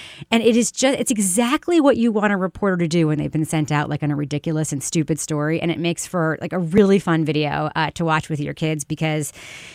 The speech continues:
if you've ever seen, like, a terrible local news fail, you know how funny they can be, and you know how much kids love talking about butts. So, uh, I will post a link to this video on the, um,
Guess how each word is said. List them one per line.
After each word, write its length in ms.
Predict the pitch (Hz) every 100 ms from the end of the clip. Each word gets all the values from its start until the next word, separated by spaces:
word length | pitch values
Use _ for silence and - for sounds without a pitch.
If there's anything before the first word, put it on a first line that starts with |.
| -
if 140 | 190 196
you've 140 | 190
ever 260 | 202 196 196
seen, 460 | - 214 190 185
like, 120 | 160
a 60 | 175
terrible 420 | - 160 156 151
local 280 | 147 147 160
news 260 | 151 143 -
fail, 220 | 156 147
you 100 | 147
know 180 | 170 202
how 160 | 247
funny 280 | - 220 208
they 120 | 180
can 160 | 170 185
be, 240 | 156 156
and 140 | 165 165
you 60 |
know 200 | 165 180
how 120 | 170 170
much 260 | 160 -
kids 280 | - 156 139
love 180 | 151 139
talking 320 | 147 143 147
about 240 | 139 143 -
butts. 420 | 147 - - - - - - -
So, 520 | - 285 262 170 165 180
uh, 160 | 180
I 100 | 208
will 140 | 214 202
post 340 | - 247 277
a 80 | 254
link 280 | 214 202 214
to 100 | 214
this 180 | 226 -
video 500 | 226 226 220 220 -
on 260 | 175 170
the, 240 | 170 160 156
um, 440 | 160 156 156 151